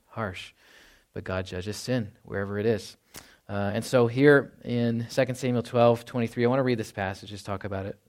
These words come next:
for a moment before we move on. It says, "But now he is dead. Why should I fast? Can I bring him back? I shall go to him, but he will not return to me." And so David, in this relationship that he's had with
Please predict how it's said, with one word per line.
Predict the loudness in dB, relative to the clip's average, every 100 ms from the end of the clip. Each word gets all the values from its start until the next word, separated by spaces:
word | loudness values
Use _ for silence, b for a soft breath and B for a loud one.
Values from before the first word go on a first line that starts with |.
| -16
for | -10
a | -8
moment | -6 -6 -8
before | -8 -8
we |
move | -6 -6
on. | -4 -4 -6 -10 B B B B
It | -2
says, | 4 4 6
"But | 2
now | 4 4 4
he | 2 2
is | 0
dead. | 2 6 6 4 B B B
Why | 4 6 6 4 0 -6
should | -4 0
I | 2
fast? | 0 -4 -4 -4 -8 -16 B B B
Can | -6
I | -4
bring | 2 2 2
him | 2
back? | 4 4 2 -4 -20 _ _ _ _ _ _
I | -2
shall | 2 2
go | 6 4
to | 4
him, | 0 -4 -8 _ _ -16
but | -12 -6
he | -4
will | -2
not | -4 -6
return | -12 -12 -12
to | -10
me." | -8 -8 -12 _ B B B B B _
And | -4
so | 0 0
David, | 6 6 6 4 0 B B -18 -14
in | -8 -2
this | -2 -2 0
relationship | 2 0 -2 -6
that |
he's | -6 -4
had | -4 -2
with | -4 -6